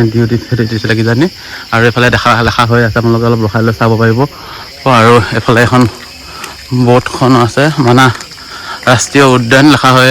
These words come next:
আছে, দেখিবলৈ পাইছে। মানাহ ৰাষ্ট্ৰীয় উদ্যান আপোনালোকলৈ স্বাগতম, একদম দেখিবলৈ পাইছে। আৰু আপোনালোকক দেখাই দিছে,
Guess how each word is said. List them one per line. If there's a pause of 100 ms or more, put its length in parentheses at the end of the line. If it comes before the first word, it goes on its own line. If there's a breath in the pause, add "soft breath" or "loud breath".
আছে,
দেখিবলৈ
পাইছে। (580 loud breath)
মানাহ (200)
ৰাষ্ট্ৰীয়
উদ্যান
আপোনালোকলৈ
স্বাগতম, (640 loud breath)
একদম
দেখিবলৈ
পাইছে। (1120 loud breath)
আৰু
আপোনালোকক
দেখাই
দিছে,